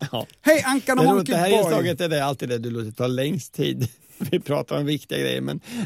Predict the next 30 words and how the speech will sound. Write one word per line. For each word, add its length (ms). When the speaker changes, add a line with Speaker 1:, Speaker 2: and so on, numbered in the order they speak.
Speaker 2:
Jag 260
tycker 200
att 80
det 80
är 140
viktigt, 640
eh, 140
kulturell 560
gärning 420
att 100
samla 320
in 180
de 140
här 180
ramsorna. 600
Speaker 1:
Ja, 180
ja. 180
Ska 140
det 60
bli 100
en 80
bok? 400
Speaker 2:
Ja. 340
Speaker 1:
Oh, 260
är 40
det 60
en 100
coffee 260
table? 380
Speaker 2:
Ja. 680